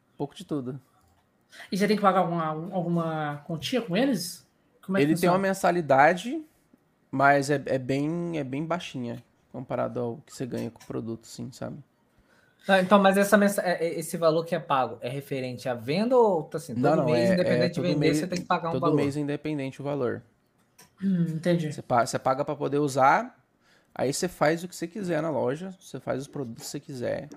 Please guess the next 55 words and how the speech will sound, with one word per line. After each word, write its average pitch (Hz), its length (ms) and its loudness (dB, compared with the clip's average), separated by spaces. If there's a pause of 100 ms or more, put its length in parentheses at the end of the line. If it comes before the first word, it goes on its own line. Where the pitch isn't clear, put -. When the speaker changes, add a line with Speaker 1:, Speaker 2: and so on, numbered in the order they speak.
(920)
Speaker 1:
E 123 160 -6
você 123 200 -8
tem 135 120 -6
a 131 40 -4
sua 139 140 -6
porcentagem 135 520 -4
de 135 120 -6
lucro. 135 560 -6 (1400)
E - 0 -
é - 40 -4
Speaker 2:
Independente 185 340 6
Speaker 1:
isso. 175 120 -2
Speaker 2:
do - 40 -10
que 202 60 -6
você 196 200 0
vender. 165 280 0 (200)
Mas 202 120 8
eles 240 220 10
pegam 254 200 10
a - 20 8
Speaker 1:
Uhum. - 60 6
Speaker 2:
porcentagem 190 400 4
de 180 60 2
lucro? 175 460 2 (340)
Speaker 1:
Pegam, 107 380 2
pegam. 104 360 -12 (380)
É, - 100 0
Speaker 2:
Também 165 100 0
Speaker 1:
porque 180 120 0
eles 170 120 2
Speaker 2:
pegam. 156 40 -2
Speaker 1:
fazem 127 220 0
toda 135 200 -2
a 151 40 4
parte 151 240 -2
de 151 80 -8
produção, 139 500 -4
de 120 120 -4
envio, 127 480 -6
né? 120 220 -8 (140)
Então, 123 200 -12
eles 113 100 -8
Speaker 3:
Então 156 100 -4
Speaker 1:
têm 147 80 -4
Speaker 3:
você 170 60 -2
Speaker 1:
que 160 40 -6
Speaker 3:
tem 180 100 4
a 180 40 4
Speaker 1:
ter 180 40 4
um - 0 -
Speaker 3:
mensalidade 185 840 6
mais 220 260 2
a 220 60 0
produção, 214 640 -4
né? 117 180 -14